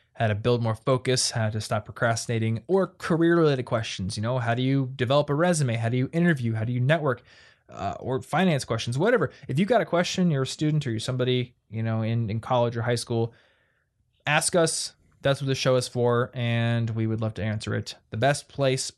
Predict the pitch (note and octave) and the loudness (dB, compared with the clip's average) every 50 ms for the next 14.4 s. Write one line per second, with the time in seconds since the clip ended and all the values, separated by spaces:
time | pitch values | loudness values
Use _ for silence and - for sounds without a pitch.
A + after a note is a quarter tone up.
0 | _ - - A#2 A2+ A2 A#2+ D3 E3 C#3+ A#2 A2+ B2 C3+ - - - A#2+ G#2+ G#2+ | _ -8 -6 -4 -2 0 0 2 2 4 4 2 2 -2 -4 -6 -6 -4 -2 -2
1 | A2+ F#2 F#2+ A2+ A#2 A#2 - - - G3+ F#3+ D3 B2 A#2+ C#3 E3+ - - - - | -2 0 0 -2 -2 -2 -2 0 0 0 2 2 0 0 0 -2 -6 -8 -8 -8
2 | C3 - A#2 A2 A2+ A2 G#2+ - - _ _ _ _ _ _ - B2 A2+ A2 A#2 | -6 -4 -2 -2 0 0 -2 -4 -8 _ _ _ _ _ _ -8 -6 -6 -6 -4
3 | - C3 B2+ B2+ B2 B2+ A#2 B2 A2+ A#2 A2+ A2 A#2+ - - - - A#2+ A2+ A2 | 0 0 0 0 0 -2 -4 -2 -2 -2 0 0 -2 -2 -2 -2 -2 0 0 0
4 | G#2+ - - - - A#2+ A2+ A2+ - - - - - B2+ A#2 A#2+ B2 A#2+ A2+ A2 | -2 -4 -4 -2 0 0 0 -2 -4 -8 -10 -8 -4 -2 -2 0 0 0 0 0
5 | A#2+ D3+ F3+ - _ _ - _ _ _ _ _ _ _ _ _ _ _ _ _ | 0 0 -2 -6 _ _ -20 _ _ _ _ _ _ _ _ _ _ _ _ _
6 | - G#2+ G#2+ G#2+ G#2+ G#2 G#2 G#2+ G#2 A2 A2 A2 - A2+ A2+ A2+ A2+ A2 A2 G#2+ | -2 0 2 2 2 2 2 2 2 0 0 0 2 2 2 4 4 4 2 2
7 | - - _ _ _ - - D3+ D3 C#3+ - C#3 C3 B2 A#2 A#2 A2 - - C3+ | 0 -4 _ _ _ -4 0 0 0 0 0 0 0 2 2 2 0 0 0 0
8 | C3+ - C3 - B2+ A2 - B2+ A#2 - - - A#2 A#2 A2+ A2+ A#2 A#2+ A2+ A2 | 2 0 -2 -6 -4 -2 0 0 0 0 -2 -2 -2 -2 -2 -2 -2 0 0 0
9 | A2 A2 A2+ G#2+ - A2+ G#2+ G#2+ G#2+ A#2+ B2+ B2+ B2+ - - - B2 B2+ B2+ B2+ | 0 -2 -2 -2 -2 0 0 2 2 2 2 0 0 -4 -8 -4 -2 0 0 0
10 | A#2+ A#2 - A2 A2+ A2+ A2 - - - A2+ A2 - - C3+ C#3 C#3 C3+ B2 - | 0 -2 -2 -2 -2 -2 -2 -4 -6 -6 -6 -6 -4 -2 0 0 0 0 -2 -2
11 | - B2+ C3 B2+ A#2 - B2 A#2+ A#2+ B2+ A#2+ - _ _ _ _ - A#2 G#2+ G#2 | 0 0 0 0 0 0 0 2 2 2 0 -4 _ _ _ _ -4 -4 -4 0
12 | A#2 B2 B2 - A#2 A2 G#2+ A2 G#2+ D3 D#3+ D#3 D3+ D#3+ - B2 A#2+ B2 A#2+ A#2+ | 0 0 2 2 2 2 2 2 2 2 2 2 0 -2 -2 0 0 0 0 0
13 | A2 G#2+ F#2 A#2 C3 C3+ C3 - A#2 A2+ G#2+ - G#2+ G2+ G2+ G#2+ - - - A2+ | 0 0 2 2 2 2 2 2 0 -2 0 -2 -2 0 0 -2 -2 -4 -4 -4
14 | G#2+ G2+ - G#2 G#2 - - | -4 -2 0 0 0 0 -2